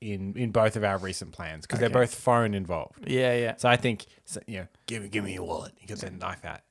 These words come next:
Speaker 2: Yeah.
Speaker 1: And you're like, "Okay." And you, you, you get the phone out to indicate the thing.
Speaker 2: Yeah.
Speaker 1: Yoink, they take the phone.
Speaker 2: Ah. Mm.
Speaker 1: 'Cause that would be, I,
Speaker 2: That's good.
Speaker 1: my phone's more valuable than my wallet.
Speaker 2: Yeah, yeah, yeah.
Speaker 1: I don't carry cash.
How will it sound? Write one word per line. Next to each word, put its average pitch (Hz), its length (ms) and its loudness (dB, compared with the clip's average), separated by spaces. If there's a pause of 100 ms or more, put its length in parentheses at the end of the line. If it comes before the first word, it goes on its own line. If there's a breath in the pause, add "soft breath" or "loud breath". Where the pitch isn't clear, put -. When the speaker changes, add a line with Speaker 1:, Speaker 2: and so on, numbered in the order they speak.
(140)
Speaker 2:
Yeah. - 140 -8
Speaker 1:
And 113 80 -4
you're 113 100 -4
like, 104 140 -8
"Okay." 143 400 -2
And 113 100 -4
you, 107 120 -6
you, 117 260 -10
you 117 120 -2
get 120 200 4
the 120 60 -8
phone 123 220 -2
out 107 80 -6
to - 80 -14
indicate 110 560 -6
the 95 120 -8
thing. 95 420 -6 (100)
Speaker 2:
Yeah. 143 220 -2 (320)
Speaker 1:
Yoink, 107 540 2
they 117 120 0
take 120 220 -6
the - 60 -12
phone. 85 360 -8 (220)
Speaker 2:
Ah. 123 1080 0 (240)
Mm. 113 720 -10 (120)
Speaker 1:
'Cause 160 180 6
that 165 240 8
would 156 260 6
be, 120 480 4 (160)
I, 185 160 6
Speaker 2:
That's 127 180 -2
good. 127 120 -6
Speaker 1:
my 302 120 6
phone's 311 280 2
more 160 180 4
valuable 139 400 6
than 113 80 0
my 107 120 0
wallet. 101 380 2 (120)
Speaker 2:
Yeah, 131 420 4
yeah, 120 180 2
yeah. 117 260 0 (160)
Speaker 1:
I 170 80 8
don't 208 160 6
carry 151 320 4
cash. 110 580 -2